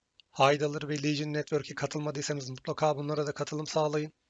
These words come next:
Telegram kanalımdan da gördüğünüz gibi YouTube'da paylaşamadığım bazı içerikleri paylaşmıştım. Aykır Ipex borsasının düzenlemiş olduğu airdrop var, Cake DeFi'nin çekilişi var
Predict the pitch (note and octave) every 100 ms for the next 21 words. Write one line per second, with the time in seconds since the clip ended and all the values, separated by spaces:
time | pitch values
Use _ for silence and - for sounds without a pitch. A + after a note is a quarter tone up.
0 | _ _ _ _ - D#3+ D3 D3+ D3+ D#3
1 | D3+ D3 D3 D3 D3 D3 D3 C3+ D3 C3
2 | C#3 C#3+ C#3+ C#3 D3+ C#3+ C#3+ C#3 - C#3+
3 | C#3 C#3 C3+ C3 D3+ D3 - D3+ - C#3+
4 | C#3+ - C#3+ - D3+ - _ _ - C#3
5 | C3+ D3+ D3+ D#3 C#3 - D3 E3 D3+ D3
6 | C3+ C#3+ C#3+ C#3+ D3+ C#3 C#3+ C#3+ C3+ C#3+
7 | C3+ D3 C#3+ - _ - C3+ C3 - C3
8 | C#3+ C#3+ C#3+ D3 C#3+ - D3 C#3+ -